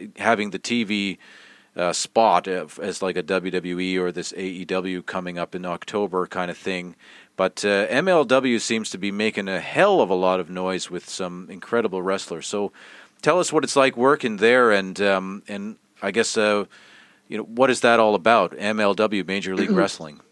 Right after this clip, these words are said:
Speaker 2: Yeah, for sure. So I first started with Major League Wrestling in two thousand four, and my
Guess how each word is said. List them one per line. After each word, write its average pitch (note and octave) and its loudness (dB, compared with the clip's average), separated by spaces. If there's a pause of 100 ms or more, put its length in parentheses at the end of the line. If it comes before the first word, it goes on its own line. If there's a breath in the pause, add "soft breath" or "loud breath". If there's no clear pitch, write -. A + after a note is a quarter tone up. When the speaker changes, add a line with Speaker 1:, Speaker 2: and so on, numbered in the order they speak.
(1160 loud breath)
Speaker 2:
Yeah, E3+ 6
for - 0
sure. F#3+ 4 (220)
So F3 0
I G3+ 2
first G3 -2
started F#3 0 (180)
with D3+ -2
Major D3+ 2
League D3 0
Wrestling C#3+ 2
in C3 -2
two D#3+ -2
thousand C3+ 4
four, C#3 4 (160)
and B2 4
my B2+ 4